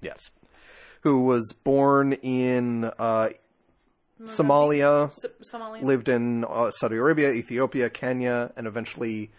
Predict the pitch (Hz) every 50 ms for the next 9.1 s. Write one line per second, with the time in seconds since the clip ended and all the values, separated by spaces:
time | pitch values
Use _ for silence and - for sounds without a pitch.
0 | _ - - _ _ _ _ _ _ - 127 120 120 123 113 113 110 - - 123
1 | 113 110 110 113 - - 113 - - - 147 151 143 - - 135 117 113 - 113
2 | 110 107 107 104 - - - - - - - 107 104 104 104 104 104 - 120 107
3 | - - 104 - 127 117 117 117 113 110 110 107 101 101 101 101 101 101 104 117
4 | 120 117 120 110 110 110 110 107 107 104 - - - - _ - 120 107 101 98
5 | 98 - - - - 113 101 101 - - - 143 143 135 131 127 123 123 123 120
6 | - _ _ _ _ _ _ _ _ - 139 127 - - 123 - 127 123 123 123
7 | 127 117 110 - - 104 107 110 110 101 - - 110 110 107 107 107 104 104 98
8 | - _ _ _ _ _ _ _ _ _ _ - - 127 117 117 127 147 160 175
9 | 185 185